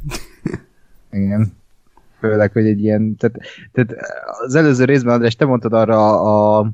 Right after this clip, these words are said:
Speaker 2: kocsmárosra, vagy nem tudom, pincérre, hogy
Speaker 1: Ha.
Speaker 2: tehetségtelen.
Speaker 1: Igen.
Speaker 2: Tehát ez a gyerek, bazd meg, tehát <laughs> megjelent és felrobbantotta a, a tévéképernyőt. Tehát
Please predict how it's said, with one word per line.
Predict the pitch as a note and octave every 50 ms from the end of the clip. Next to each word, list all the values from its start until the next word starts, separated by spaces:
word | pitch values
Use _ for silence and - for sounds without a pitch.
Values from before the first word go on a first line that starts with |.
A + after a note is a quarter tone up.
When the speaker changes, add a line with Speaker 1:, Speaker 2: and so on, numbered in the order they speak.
| - _ _ _ _ _ _ _ _
Speaker 2:
kocsmárosra, | _ - C#3+ C#3 - - A2+ G#2 G#2+ A2 A#2 A2+ - - - A2
vagy | G#2+ G#2+ G#2
nem | G2+ A#2 A#2+
tudom, | A2+ - A2+ G2+
pincérre, | - C#3+ C3+ C3 - - A#2 A2+ A2 A2
hogy | G#2+ G#2+ A2 A2 G#2+ A2
Speaker 1:
Ha. | G#2 G2 F#2+
Speaker 2:
tehetségtelen. | B2+ A#2+ A2+ A2+ - - A#2+ A#2 A#2 - A#2+ A2 G#2+ A2+ B2+ B2+ B2+ A2+
Speaker 1:
Igen. | G#2 B2
Speaker 2:
Tehát | G2 G2 C#3 - - _
ez | - C#3+ D#3+
a | F3 D#3+
gyerek, | B2+ B2 B2 A#2+ B2 B2 C3+ - - - _ _ _
bazd | - A2+ A#2+ B2 A#2+ A#2+ A#2+
meg, | A#2+ A#2+ A#2+ B2 C3 C#3+ C3+ -
tehát | D#3 E3 F3 - - - - - -
<laughs> | - - - - D3+
megjelent | D#3 E3+ D#3 C#3+ E3+ E3+ E3+ E3+ D#3+
és | D#3 - -
felrobbantotta | - G3+ E3 C3+ B2 A#2+ A2 A#2+ B2 A#2+ A2+ - A#2+ - - C#3 B2+
a, | A#2+ -
a | D3 C3
tévéképernyőt. | - - C3+ B2 G#2 G#2+ G#2 G#2 - A2 G#2 F#2+ - A2 G#2 G#2 A2 G#2+ A2+ A2 - - - - - C#3+ - -
Tehát | - - - - - D#3+